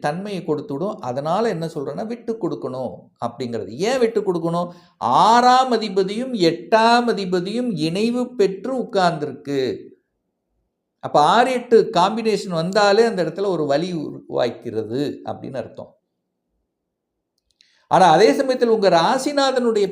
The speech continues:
பார்வையில் இருக்கிறதுனால அதை சமாளிக்கக்கூடிய ஆற்றலும் இருக்கிறது அப்படின்னு அர்த்தம்.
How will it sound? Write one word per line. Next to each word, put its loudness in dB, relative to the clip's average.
பார்வையில் 2
இருக்கிறதுனால -2
அதை -4
சமாளிக்கக்கூடிய -2
ஆற்றலும் 0
இருக்கிறது -6
அப்படின்னு -12
அர்த்தம். -14